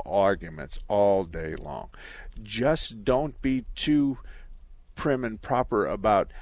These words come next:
"Would you tell my wife she's not blah, blah, blah," because sometimes the gentleman or the spouse, the, I, I'll say spouse, the spouse is wrong. And, and so that's the ones that Bill handles.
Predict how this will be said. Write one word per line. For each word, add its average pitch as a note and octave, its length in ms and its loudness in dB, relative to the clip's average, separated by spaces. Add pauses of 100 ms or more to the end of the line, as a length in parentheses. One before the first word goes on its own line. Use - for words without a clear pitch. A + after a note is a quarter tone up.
(260)
"Would B2 340 0
you B2 100 -2
tell A2+ 280 0
my G#2+ 220 0
wife G#2 420 4
she's A#2+ 520 -2
not G#2+ 420 -2
blah, F#2 220 2
blah, F2+ 120 -2
blah," C3+ 240 4
because - 380 -2
sometimes A2 960 -2 (380)
the G2 380 -4 (120)
gentleman G2 880 -2 (100)
or F#2+ 200 2
the F2+ 240 -4
spouse, F2 640 0
the, B2 340 -2
I, C3 80 4 (160)
I'll B2 120 6
say G#2+ 140 2
spouse, A2+ 380 0 (220)
the A#2+ 80 -2
spouse B2 360 6
is G#2 140 -6
wrong. G#2+ 240 0 (640)
And, G#2 340 -8
and A#2 160 0
so A2+ 240 2 (220)
that's B2+ 400 6
the C3 140 4
ones A#2+ 260 0
that G2 160 -4
Bill B2 200 4
handles. F2+ 540 -2